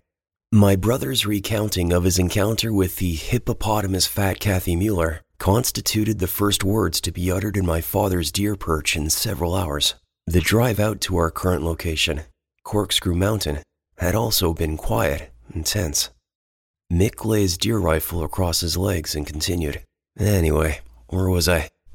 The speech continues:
All right, Dad's truck. Well, you've been in that truck. You know that space is at a premium in the cab. Why we didn't use the bed, I'll never know.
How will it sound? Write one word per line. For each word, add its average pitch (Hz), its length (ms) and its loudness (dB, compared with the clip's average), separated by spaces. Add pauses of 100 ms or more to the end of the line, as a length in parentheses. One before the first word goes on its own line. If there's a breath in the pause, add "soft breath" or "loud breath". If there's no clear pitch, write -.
All 101 380 2
right, 85 320 2 (300)
Dad's 95 280 0
truck. - 360 -2 (340)
Well, 107 260 0
you've 107 320 0
been 101 180 6
in 92 80 6
that 85 160 4
truck. 85 540 0
You 90 140 0
know 98 200 4
that 90 120 2
space - 400 2
is 87 100 0
at 85 140 2
a 78 40 -2
premium 95 500 2
in 76 80 -2
the 76 60 -2
cab. 80 420 -2 (560)
Why 85 320 -2
we 104 160 0
didn't 104 260 0 (120)
use 101 100 0
the 90 100 0
bed, 92 360 0 (200 loud breath)
I'll 85 120 -4
never 82 240 -2
know. 82 300 0